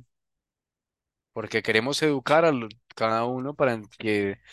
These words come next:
se hagan conscientes de que tenemos que hacer algo, o actualizar, o hacer algún tipo de programa para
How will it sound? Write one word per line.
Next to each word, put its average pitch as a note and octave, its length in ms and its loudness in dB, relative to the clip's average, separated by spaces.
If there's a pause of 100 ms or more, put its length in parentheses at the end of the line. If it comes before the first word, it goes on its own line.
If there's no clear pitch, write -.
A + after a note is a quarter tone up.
(280)
se - 160 -2
hagan A#2+ 180 2
conscientes A#2+ 400 0
de C3 100 4
que A#2 180 4
tenemos A2+ 380 -2
que - 80 4
hacer B2+ 200 6
algo, B2 320 2
o D#3+ 180 8
actualizar, C#3 880 4
o D3+ 260 0
hacer C3 240 2
algún C3+ 220 -6
tipo - 260 -2
de C#3 80 2
programa A#2 580 2 (920)
para A2 360 6